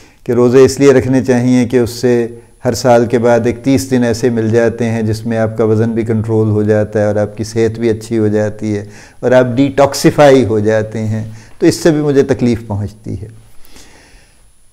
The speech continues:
इसी तरह की ये भी बात है कि ये पढ़ लीजिए और इससे आपको ये मिल जाएगा, इससे आप खुशहाल हो जाएंगे, इससे आप अमीर हो जाएंगे,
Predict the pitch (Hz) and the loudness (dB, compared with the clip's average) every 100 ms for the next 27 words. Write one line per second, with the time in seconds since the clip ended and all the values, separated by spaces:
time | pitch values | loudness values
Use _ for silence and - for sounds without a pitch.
0 | _ _ _ _ - - 170 156 131 123 | _ _ _ _ -4 -2 4 6 6 4
1 | 113 113 131 127 127 123 135 127 131 131 | 0 0 0 0 0 -2 -6 -2 2 2
2 | 131 123 131 143 135 135 113 110 123 113 | 4 4 4 2 4 4 2 -2 0 0
3 | 110 113 110 107 101 110 135 131 120 117 | 0 -2 0 0 -2 -4 -4 -4 -4 -6
4 | 113 120 110 110 - 110 113 107 120 135 | -4 -2 -2 -2 -8 -10 -2 0 0 0
5 | 131 127 123 117 107 - 107 98 98 104 | 0 -2 -2 -2 -2 -2 -4 -2 -4 -2
6 | 120 127 127 123 123 117 117 | 0 2 2 2 0 0 -2